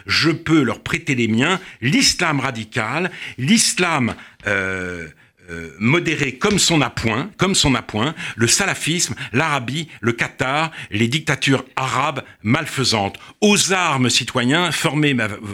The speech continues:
vos bataillons. Cet hymne-là est-il toujours l'hymne de ce pays ? À lire Le Monde et à entendre par ailleurs les exigences d'Homo Festivus Economicus,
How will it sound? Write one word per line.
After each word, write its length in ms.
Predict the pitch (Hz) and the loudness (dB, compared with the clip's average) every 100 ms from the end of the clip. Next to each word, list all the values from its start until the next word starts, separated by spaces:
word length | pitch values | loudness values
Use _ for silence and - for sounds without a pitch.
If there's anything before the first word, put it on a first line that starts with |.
| - 98 98 - | -12 -8 -6 -6
vos 160 | 92 117 | -2 0
bataillons. 500 | 113 - 95 131 185 - - - _ _ - - | 0 -2 -2 0 -2 -6 -14 -14 _ _ -10 -2
Cet 440 | - 131 - - | 2 0 0 2
hymne-là 580 | 185 143 127 123 156 175 - - | 4 6 6 2 -2 -6 -10 -8
est-il 340 | 135 123 175 147 | -6 -2 -2 0
toujours 520 | 143 123 113 170 185 - - | 2 2 2 2 2 0 -2
l'hymne 400 | 120 180 156 131 | 2 4 4 4
de 120 | 120 | 4
ce 160 | - 131 | 2 0
pays ? 420 | - 127 107 90 - - | 0 0 0 -4 -8 -6
À 140 | 113 123 | -2 0
lire 320 | 185 247 190 | 2 2 4
Le 100 | 151 | 4
Monde 540 | 123 113 110 175 190 147 - | 4 4 2 0 -2 -4 -2
et 180 | 143 156 | 0 0
à 180 | 127 131 | 0 0
entendre 500 | 175 180 180 147 127 | 0 2 2 2 0
par 200 | - 123 | 0 -2
ailleurs 440 | 110 110 104 98 - - | 0 -2 -2 -4 -6 -6
les 240 | 87 98 196 | 0 2 2
exigences 680 | 165 165 143 147 123 - - - | 2 0 0 0 2 0 -2 -6
d'Homo 340 | 107 165 165 | -2 2 4
Festivus 540 | 135 139 - 143 135 127 131 - - | 2 0 -2 0 4 4 2 -2 -4
Economicus, 840 | 127 139 117 113 90 127 165 | 0 2 4 2 2 2 2